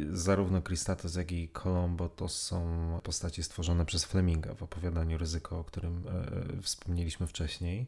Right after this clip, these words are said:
I te relacje między nimi i wplątanie Bonda w całą intrygę i ich wzajemną rywalizację, to jest oczywiście u Fleminga, to było u Fleminga, co nie zmienia faktu, że postać jest napisana świetnie.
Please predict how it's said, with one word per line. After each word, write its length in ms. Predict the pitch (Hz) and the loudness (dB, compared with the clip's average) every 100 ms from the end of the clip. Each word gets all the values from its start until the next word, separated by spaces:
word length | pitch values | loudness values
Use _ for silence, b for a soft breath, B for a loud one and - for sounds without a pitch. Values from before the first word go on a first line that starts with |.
| - | 2
I 160 | 120 98 | 6 6
te 320 | - 117 107 - | 6 4 4 4
relacje 600 | 101 98 104 104 - 92 | 8 10 10 8 6 4
między 380 | 90 85 87 92 | 4 4 4 6
nimi 720 | 98 90 85 87 85 85 87 | 8 6 4 0 -2 -2 -2
i 60 | |
wplątanie 680 | 82 - 98 92 85 95 95 | -4 2 4 4 6 6 6
Bonda 380 | 85 104 98 87 | 6 6 6 4
w 80 | 78 | 2
całą 380 | - 92 87 90 | 0 2 2 2
intrygę 880 | 90 78 98 104 92 90 90 87 90 | 0 2 4 4 6 4 4 2 0
i 520 | 87 85 85 85 82 - | -4 -4 -2 -2 -4 -4
ich 340 | 95 - - 92 85 95 | -4 -4 -6 -4 -2 0
wzajemną 520 | 85 92 90 90 85 | 4 6 6 6 6
rywalizację, 920 | 87 92 87 87 90 - - 87 85 80 | 8 8 8 8 6 6 2 2 0 0
to 220 | - 101 | 2 6
jest 320 | 92 85 - | 6 4 0
oczywiście 640 | 82 - 87 87 - - 90 85 85 82 82 - | -4 -4 -4 -2 -4 -2 0 0 2 0 -2 -4
u 100 | - | -4
Fleminga, 680 | - 95 82 78 85 90 95 | 2 4 4 2 2 2 0
to 140 | - | -4
było 200 | 82 87 | -4 -4
u 40 | 82 | -4
Fleminga, 640 | - 85 80 78 85 101 120 | -2 0 0 0 -2 -4 0
co 180 | - 113 | 4 8
nie 160 | 110 | 8
zmienia 300 | 98 101 92 | 6 6 4
faktu, 340 | 87 92 - 87 | 2 -2 -2 -4
że 120 | 87 | -2
postać 360 | 87 - 90 | -2 -4 -4
jest 140 | 85 82 | -4 -2
napisana 440 | 82 - 87 82 | -2 -2 -2 -2
świetnie. 600 | 76 - - - - - | -2 -4 -6 -6 -8 -8